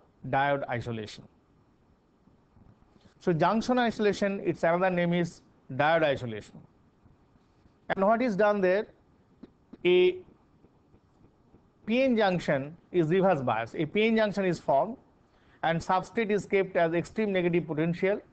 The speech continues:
so that the islands will be automatically isolated, because N island and P substrate, if these are, if they are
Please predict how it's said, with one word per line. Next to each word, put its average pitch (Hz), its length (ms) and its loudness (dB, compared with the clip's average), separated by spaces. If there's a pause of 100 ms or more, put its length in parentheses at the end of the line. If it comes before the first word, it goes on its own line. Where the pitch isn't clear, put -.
(580)
so 185 180 2
that 180 340 0 (840)
the 160 320 2 (380)
islands 180 720 0
will 175 180 2
be 165 80 2
automatically 185 580 2
isolated, 156 580 0
because 165 300 2 (720)
N 202 220 0
island 175 480 2
and 160 260 -2
P 208 100 -2
substrate, 165 600 -2
if 160 180 -2
these 165 180 4
are, 165 240 2
if 170 200 0
they 165 160 4
are 151 140 0